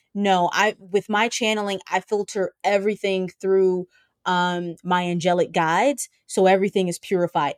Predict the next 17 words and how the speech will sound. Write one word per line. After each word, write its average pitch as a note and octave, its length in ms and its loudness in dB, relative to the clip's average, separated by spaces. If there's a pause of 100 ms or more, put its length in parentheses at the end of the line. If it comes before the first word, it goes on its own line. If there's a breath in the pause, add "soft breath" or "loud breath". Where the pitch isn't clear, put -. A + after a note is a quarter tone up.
If C#4 200 6
I A#3+ 160 6
needed A#3+ 320 0
to G#3 100 -6
get G#3 200 0
the G3 80 -6
perspective G3+ 600 -2
from F#3+ 240 -2
their F3+ 140 -2
consciousness, A3+ 720 -2
I F#3 100 4
would G3 140 0
just F3+ 180 -6
ask F3+ 320 0
my F3 160 -2
angelic E3+ 380 -4
guides, E3 420 -2